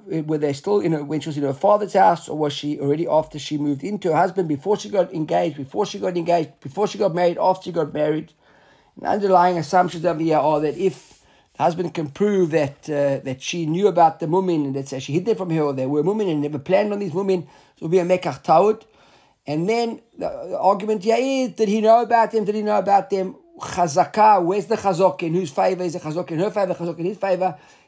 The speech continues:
Is it the father's gotta bring the burden of proof, or is it the husband's gotta bring the burden of proof? We saw a couple of answers. We saw two answers already.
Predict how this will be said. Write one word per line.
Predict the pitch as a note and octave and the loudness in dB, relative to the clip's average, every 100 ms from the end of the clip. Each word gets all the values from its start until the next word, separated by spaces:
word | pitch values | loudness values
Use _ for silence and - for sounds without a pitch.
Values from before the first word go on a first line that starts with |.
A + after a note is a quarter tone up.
| - | -6
Is | F#3 | -4
it | F#3 | -4
the | D#3 | -6
father's | - A#3+ B3+ A#3+ | 0 4 4 2
gotta | F#3+ A3+ | 0 2
bring | G3+ A3 | 2 0
the | G#3 | -2
burden | D#3+ G#3 G3+ | -2 -4 -4
of | G3 | -6
proof, | G#3 G3+ | -4 -4
or | F3 | -4
is | C#3 | -8
it | - | -6
the | |
husband's | C#3+ F#3+ G#3 | -4 -4 -2
gotta | G#3+ | -4
bring | G3+ G3+ | -2 -2
the | |
burden | F3 F#3+ | -2 -2
of | F3 | 0
proof? | F#3 E3+ - _ _ - | 2 0 -6 _ _ -8
We | E3 | -4
saw | A3+ F#3 | 0 0
a | |
couple | - F#3 G3 | 0 -2 0
of | E3 | 2
answers. | E3 F3 | 2 0
We | D#3+ | -8
saw | D#3 G3+ | -6 -6
two | - C4 C4+ | -4 -2 2
answers | G#3+ - | 2 0
already. | F#3+ F3+ F3+ D#3+ | -2 0 0 -4